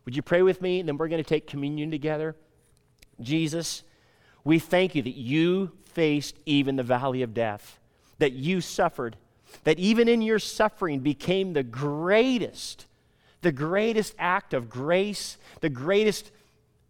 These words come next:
good thing that could ever happen to the earth came from your greatest suffering.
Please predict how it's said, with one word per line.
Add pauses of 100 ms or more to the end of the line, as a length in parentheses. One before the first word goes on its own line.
(300)
good
thing
that
could
ever
happen
to
the
earth
came
from
your
greatest
suffering.